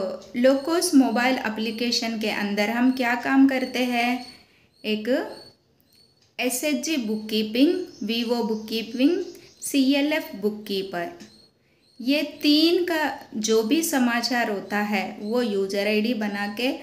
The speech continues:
हमको देने के बाद ये तीन का roles हम profile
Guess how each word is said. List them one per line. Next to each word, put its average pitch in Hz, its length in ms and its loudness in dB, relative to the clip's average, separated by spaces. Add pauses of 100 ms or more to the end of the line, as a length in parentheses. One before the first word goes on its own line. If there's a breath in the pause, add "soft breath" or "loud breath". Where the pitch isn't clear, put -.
(260 loud breath)
हमको 220 300 0
देने 208 340 -2
के 202 200 -6
बाद 262 520 -2
ये 277 160 2
तीन 254 440 0
का 220 220 0
roles 220 460 0
हम 302 420 -2 (480 loud breath)
profile 214 720 -4